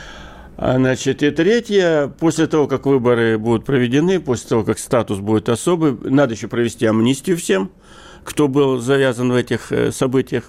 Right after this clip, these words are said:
Просто повальную всем амнистию, не рассматривать впредь их как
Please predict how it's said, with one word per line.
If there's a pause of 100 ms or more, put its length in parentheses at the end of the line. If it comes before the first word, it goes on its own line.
(160)
Просто (360)
повальную
всем
амнистию,
не
рассматривать
впредь
их (120)
как